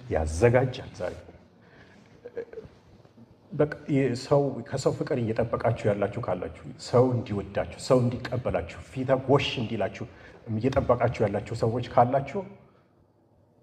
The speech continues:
ሌላ ኦፈር ላርጋችሁ። ሌላ ፍቅር፣ የማይጠል ፍቅር፣ የማይተው ፍቅር፣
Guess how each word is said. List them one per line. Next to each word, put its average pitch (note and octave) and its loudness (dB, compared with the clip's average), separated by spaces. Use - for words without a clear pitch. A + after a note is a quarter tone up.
ሌላ B2 8
ኦፈር A#2 0
ላርጋችሁ። D#2+ -8
ሌላ A2+ 4
ፍቅር፣ - -6
የማይጠል A#2 4
ፍቅር፣ - -10
የማይተው A#2+ 4
ፍቅር፣ - -8